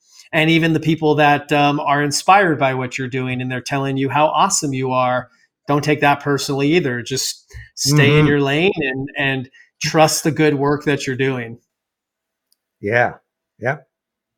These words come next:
Speaker 1: All right. Close us out by answering the question. So what would you tell somebody somebody that's struggling right now in, in some aspect of their life, they know they're struggling,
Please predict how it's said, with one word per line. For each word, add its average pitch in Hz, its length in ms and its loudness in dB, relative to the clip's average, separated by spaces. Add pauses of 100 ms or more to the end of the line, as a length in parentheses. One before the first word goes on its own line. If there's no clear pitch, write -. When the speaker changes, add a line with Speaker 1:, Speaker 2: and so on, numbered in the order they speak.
(260)
Speaker 1:
All 151 100 4
right. 156 220 4
Close 196 340 2
us 202 180 0
out 160 440 2 (320)
by 156 640 2
answering 190 520 -6
the 156 80 -6
question. 151 600 -4
So 170 140 -6
what 180 200 0
would 208 140 -6
you 220 100 -6
tell 156 340 2
somebody 131 960 -4 (380)
somebody 233 280 0
that's 180 200 0
struggling 151 500 0
right 147 300 0
now 139 400 0
in, 135 240 -4
in 135 160 -8
some 151 260 -2
aspect 143 520 -2
of 131 160 -4
their 139 160 -2
life, 127 440 -4 (300)
they 143 220 0
know 147 340 0
they're 151 180 0
struggling, 135 840 -4